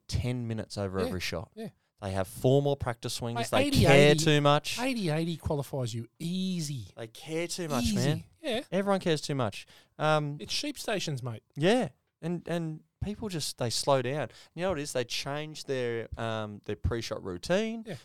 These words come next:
Speaker 1: They change how much they care. They get more upset.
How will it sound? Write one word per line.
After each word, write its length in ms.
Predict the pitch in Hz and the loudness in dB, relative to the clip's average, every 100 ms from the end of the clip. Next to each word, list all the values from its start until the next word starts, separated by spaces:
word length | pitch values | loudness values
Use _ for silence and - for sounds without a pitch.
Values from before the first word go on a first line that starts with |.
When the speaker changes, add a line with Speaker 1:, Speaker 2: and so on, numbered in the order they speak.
| - | -8
Speaker 1:
They 120 | 107 | -6
change 300 | - 117 110 | -4 -6 -6
how 80 | 113 | -6
much 240 | 101 - | -6 -6
they 140 | 98 98 | -6 -6
care. 420 | - 170 170 165 | -4 -2 0 -2
They 140 | 101 | -4
get 160 | 98 98 | -6 -4
more 240 | 107 107 | 0 2
upset. 440 | 101 - - 175 | 2 2 4 4